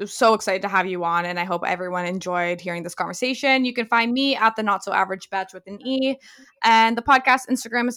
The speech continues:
at Strategic Slut. Of course, as always, every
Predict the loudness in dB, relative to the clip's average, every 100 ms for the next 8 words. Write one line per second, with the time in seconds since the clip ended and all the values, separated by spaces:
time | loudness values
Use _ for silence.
0 | 2 2 0 -10 -10 -10 -12 2 6 6
1 | 2 _ -8 -6 0 2 2 0 -14 _
2 | 0 4 6 6 2 2 0 -2 -2 -2
3 | -2 -6 -6 -4 -4 -6 -6